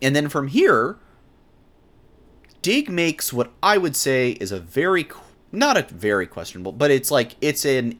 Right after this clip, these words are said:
interesting call with foc-, with emphasis on the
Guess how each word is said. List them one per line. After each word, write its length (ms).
interesting 540
call 560
with 260
foc-, 400
with 220
emphasis 400
on 100
the 140